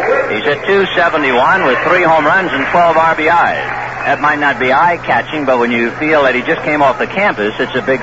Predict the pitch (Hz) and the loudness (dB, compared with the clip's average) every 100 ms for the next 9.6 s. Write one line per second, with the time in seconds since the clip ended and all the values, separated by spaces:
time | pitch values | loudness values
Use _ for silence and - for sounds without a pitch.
0 | - - 98 71 - - - - - 156 | -2 0 0 -2 -8 -14 -16 -12 -4 -2
1 | 180 160 202 233 214 - 143 - 151 - | -2 0 2 4 2 -2 -4 -4 -4 0
2 | 117 78 - 123 127 107 80 - - - | 0 -2 -2 0 2 0 -2 -6 -12 -12
3 | - - - 135 226 262 254 226 208 95 | -12 -8 -2 0 0 0 0 0 0 0
4 | 87 170 156 131 196 196 175 180 - 190 | 0 0 -2 -2 0 0 2 2 2 0
5 | 170 131 110 131 160 165 165 165 175 180 | 2 0 2 2 4 2 2 2 4 4
6 | 170 185 127 95 104 156 165 - - - | 4 2 2 2 2 0 -4 -10 -12 -12
7 | - - - 113 123 123 147 143 135 160 | -12 -12 -4 -2 0 2 2 2 0 0
8 | 156 143 143 131 160 165 160 170 156 139 | 0 0 -2 0 2 4 4 4 4 2
9 | 143 131 117 98 71 58 | 2 0 0 -2 -2 -4